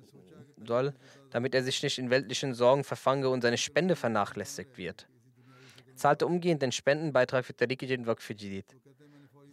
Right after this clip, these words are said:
Nach ein paar Tagen schaute er auf der Webseite derselben Firma nach und sah erstaunlicherweise, dass die Sperre für sein Auto, das er gekauft hatte, aufgehoben worden war.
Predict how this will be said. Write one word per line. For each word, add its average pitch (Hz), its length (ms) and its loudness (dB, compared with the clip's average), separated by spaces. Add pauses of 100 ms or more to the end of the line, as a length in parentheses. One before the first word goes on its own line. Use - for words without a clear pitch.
(220)
Nach 135 100 0
ein 123 120 2
paar 131 100 4
Tagen 131 300 6
schaute 139 340 4
er 127 60 8
auf - 80 0
der 123 160 0
Webseite 135 400 2
derselben 131 440 2
Firma 151 380 0
nach 123 220 4
und 123 180 -6
sah 123 140 4
erstaunlicherweise, 135 960 2 (800)
dass - 180 -2
die 151 80 -2
Sperre 170 400 4
für 143 140 0
sein 135 180 6
Auto, 160 320 4
das 147 160 0
er 127 80 4
gekauft 135 300 2
hatte, 147 160 2
aufgehoben 135 560 4
worden 107 260 2
war. 104 220 -2